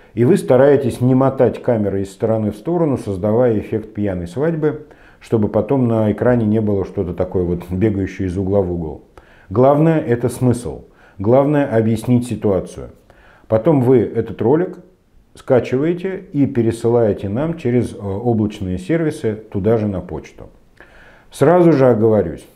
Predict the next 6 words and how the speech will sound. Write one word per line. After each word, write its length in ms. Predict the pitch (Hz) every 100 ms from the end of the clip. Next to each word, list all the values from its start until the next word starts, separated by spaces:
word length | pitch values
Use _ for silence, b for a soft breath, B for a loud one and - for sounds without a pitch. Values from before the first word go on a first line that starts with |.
| _
если 380 | 104 117 180 170
вам 380 | 120 113 90 69
это 220 | 110 117 120
всё 200 | - 120
кажется 480 | 120 107 95 -
сложным, 680 | 85 - 110 95 110 120 127